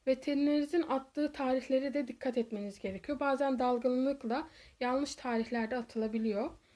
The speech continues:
yapılan aşı, aşı tarihine. Sonrasında da uçak biletinizi aldığınızda çağrı merkezini ayrıyetten arayıp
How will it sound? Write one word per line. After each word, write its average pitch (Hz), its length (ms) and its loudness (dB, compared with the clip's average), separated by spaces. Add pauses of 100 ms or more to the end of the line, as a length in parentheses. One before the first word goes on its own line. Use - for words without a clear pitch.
(260)
yapılan 233 520 0 (160)
aşı, 233 420 2 (260)
aşı 233 260 -4
tarihine. 208 580 -6 (640)
Sonrasında 359 760 0
da 370 160 -2
uçak 330 380 -4
biletinizi 240 520 2
aldığınızda 254 840 0
çağrı 311 320 2
merkezini 240 520 0
ayrıyetten 226 540 -2
arayıp 233 380 -2